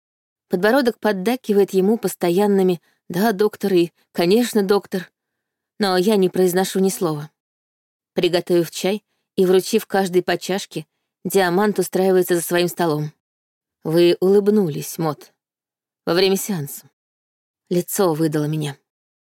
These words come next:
Судя по всему, вам удалось найти время и место, где вы были счастливы.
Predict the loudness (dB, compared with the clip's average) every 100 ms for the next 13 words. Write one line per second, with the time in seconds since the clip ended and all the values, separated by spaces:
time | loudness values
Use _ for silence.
0 | _ _ _ _ _ 0 0 2 -2 -2
1 | -2 2 2 2 0 0 0 -2 -2 -2
2 | -2 0 0 2 2 0 0 -2 -2 -8
3 | -10 _ _ _ -4 0 2 2 2 0
4 | -2 -8 -10 -16 -16